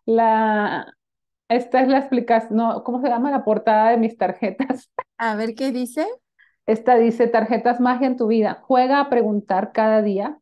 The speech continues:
Speaker 1: y desata tu magia". Esta es la
Speaker 2: ¿Notan el mensaje?
Speaker 1: Desata tu magia.
Speaker 2: La pregunta fue, "¿Cómo puedo hacer mi pre-, mi semana más mágica?".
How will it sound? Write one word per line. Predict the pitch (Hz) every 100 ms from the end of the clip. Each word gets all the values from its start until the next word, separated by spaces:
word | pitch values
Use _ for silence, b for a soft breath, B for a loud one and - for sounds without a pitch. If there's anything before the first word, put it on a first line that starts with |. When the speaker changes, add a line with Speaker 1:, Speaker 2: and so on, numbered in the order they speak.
| -
Speaker 1:
y | 226
desata | 208 202 190 170 170
tu |
magia". | 214 285 277 214 b b _
Esta | 214 214 - 214
es | 208
la | 196 185 - - _ _ _ _ _ _ 311
Speaker 2:
¿Notan | 254 269 370 403
el | 392 285
mensaje? | 220 208 240 240 359 605 _ _ _ _ _ _ _ _
Speaker 1:
Desata | 196 190 - - 202 247 240
tu | 302
magia. | 302 349
Speaker 2:
La | - 240 226
pregunta | 277 247 233 269 262 294 285
fue, | - 269 247 233 _ _ _
"¿Cómo | 262 262 285
puedo | 285 277 269
hacer | 254 - 247 233
mi | 240
pre-, | 233 214 214
mi | 214 202
semana | 202 208 208 208
más | 208 208 202
mágica?". | 208 208 202 - -